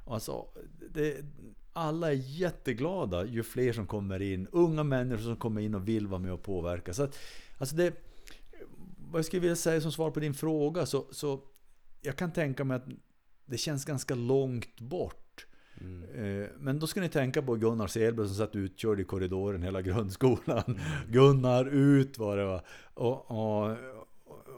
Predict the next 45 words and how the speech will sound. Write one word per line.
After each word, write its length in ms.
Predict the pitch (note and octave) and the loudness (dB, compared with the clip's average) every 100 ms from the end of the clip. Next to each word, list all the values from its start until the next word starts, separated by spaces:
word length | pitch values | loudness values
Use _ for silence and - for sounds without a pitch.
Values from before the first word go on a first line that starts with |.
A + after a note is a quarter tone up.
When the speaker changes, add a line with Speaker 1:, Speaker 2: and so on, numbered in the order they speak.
| C3+ | -12
Speaker 1:
och 120 | C3+ | -4
det 80 | B2+ | 0
gick 140 | D#3+ D#3+ | 0 2
att 60 | |
bli 80 | C#3+ | 0
kommunalråd 640 | C#3 C3 B2 A#2+ A#2+ B2+ A#2+ | 0 0 2 2 2 0 0
ändå, 380 | B2+ F3+ C3 | -2 -2 -4
va? 180 | E2 D#2+ F2+ | -4 -8 -10
Speaker 2:
Mm. 200 | F2 E2+ | -10 -6
Speaker 1:
Alltså 160 | A#2+ | -2
egentligen 280 | F3 F3 F3+ | 0 0 -2
så 120 | D3 | -2
är 240 | E3+ E3+ E3+ | -4 -2 -2
det, 200 | C3 - - - - | -2 -4 -18 -20 -18
så, 180 | - - B2+ G#2+ | -14 -14 -16 -10
det 180 | C3+ F3 | -2 -2
är 40 | |
ganska 340 | D#3 B2 - B2 | 0 -2 -2 -4
enkelt. 640 | C3 G#2+ - C#2+ - - - - | -6 -8 -12 -12 -14 -18 -20 -16
Speaker 2:
Mm. 140 | F#2 | -10
Speaker 1:
Eh, 240 | G#2 G#2 A2 | -8 -6 -8
det, 160 | C3+ | -8
det, 180 | C3+ D3 | -8 -8
det, 240 | C#3+ C#3 C#3 | -8 -8 -4
det, 340 | C3+ C3+ B2 A#2 C#3+ F#3+ - | 0 2 0 -2 -12 -14 -10
men, 140 | C#3+ C#3+ | -10 -4
men, 260 | C#3 C3+ | 0 0
men 360 | C3+ C#3 C#3+ C#3+ | 0 -2 -2 -2
man 100 | D#3 | -2
måste 280 | F3 D#3+ D#3+ | -2 -4 -6
på 120 | E3 | -2
något 220 | E3 E3 | -4 -2
vis, 340 | D#3+ D3+ C#3 - - - - - - - - | -2 -2 -4 -12 -20 -20 -20 -20 -20 -20 -20
man 200 | D#3 D3+ | -6 -2
måste 220 | E3+ - | -2 -4
på 100 | - | -2
något 160 | - - | -2 -2
vis 80 | C3 | -2
bena 420 | C#3+ D#3 D3+ C#3+ | 2 4 4 2
ut 300 | F3+ G#3+ - | 0 -2 -2
det 60 | |
här 120 | A2 A2+ | -2 0
målet, 840 | G#2+ D#3 G3+ D3 E2+ D#2+ - - | -2 -2 -2 -2 0 -2 -6 -12
tror 200 | G2 F2+ | -4 -2
jag. 280 | F2 F2 | 0 -2